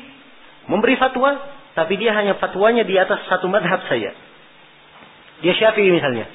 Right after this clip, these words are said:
Dia hanya memberi fatwa di satu apa? Satu madhab. Itu yang dia pahami. Ya, itu yang dia pelajari. Dan ini diizinkan berijtihad oleh para ulama.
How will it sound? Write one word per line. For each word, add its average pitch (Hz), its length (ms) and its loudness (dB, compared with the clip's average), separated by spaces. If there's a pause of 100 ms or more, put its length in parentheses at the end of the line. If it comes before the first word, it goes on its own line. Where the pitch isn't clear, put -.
(420)
Dia 185 140 0
hanya 226 160 2
memberi 208 180 2
fatwa 233 300 2
di - 80 -2
satu 175 160 2
apa? 196 240 2 (880)
Satu 156 240 -4
madhab. 135 240 0 (560)
Itu 175 160 -6
yang 202 160 2
dia 190 400 -2
pahami. 123 320 -4 (880)
Ya, 104 160 -12 (160)
itu 180 80 -2
yang 208 160 2
dia 196 160 4
pelajari. 143 400 0 (480)
Dan 170 160 2
ini 330 160 6
diizinkan 254 560 2
berijtihad 220 560 0
oleh 156 160 2
para 190 240 2
ulama. 156 320 0